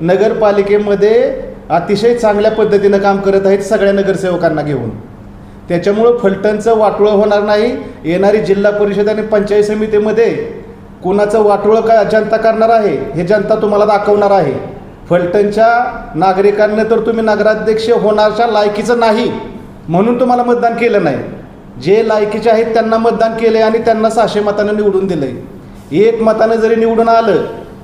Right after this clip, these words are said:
सहाशे मतानं आलं आणि पाच हजार मतानं जरी निवडून आलं तरी त्याला तोच अधिकार आहे जो एक मतानं निवडून आलाय आणि जो पाच हजार मतानं आलाय.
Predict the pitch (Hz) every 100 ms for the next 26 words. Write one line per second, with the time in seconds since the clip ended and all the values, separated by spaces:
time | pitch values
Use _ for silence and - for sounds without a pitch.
0 | - 196 190 214 220 226 226 220 214 208
1 | 208 220 220 214 208 208 214 220 214 214
2 | 214 226 226 226 220 214 185 139 - -
3 | - - 196 214 220 220 220 247 240 233
4 | 226 220 202 165 127 - - - - -
5 | 156 202 208 208 208 208 214 208 208 208
6 | 208 226 240 220 208 220 220 202 202 196
7 | 190 175 170 151 135